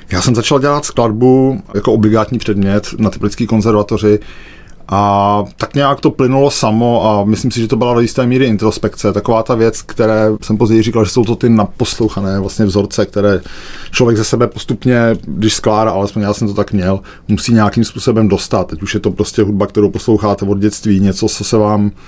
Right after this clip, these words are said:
usadilo v hlavě, i když se vám to třeba úplně nelíbí, takové ty brainwormy a tak dále. Plus samozřejmě ta vážná hudba, klasická, stará, kterou jsem poznával, ať to v té době na konzervatoři byla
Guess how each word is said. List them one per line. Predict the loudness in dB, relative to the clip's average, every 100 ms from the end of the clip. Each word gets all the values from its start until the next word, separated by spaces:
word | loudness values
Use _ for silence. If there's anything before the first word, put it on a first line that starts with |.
| -6
usadilo | -2 2 4 2
v | 0
hlavě, | 0 0 2 2 2
i | 2
když | 0 2
se | 0
vám | 0
to | -2
třeba | -2 -2
úplně | 0 0
nelíbí, | 2 2 2 2
takové | 2 -2 -2
ty |
brainwormy | 0 0 2 2 0 -2
a |
tak | -2 -2
dále. | 0 0 -2 -4 -8 0
Plus | 2 2 0
samozřejmě | -2 0 2 2 2
ta | 2 2
vážná | 2 0 2 0
hudba, | 2 0 2 2 0
klasická, | 0 -2 -2 -2 -2 -2
stará, | -4 -4 -2 -2 -2
kterou | -4 -2 -2
jsem | -2
poznával, | 0 0 0 0 2 0
ať | -2 -8 -20 -20 -18 -18 -6
to | -4
v |
té | 0 0
době | 2 0
na | -2
konzervatoři | -2 0 0 0 0 0
byla | 0 -2 0 -2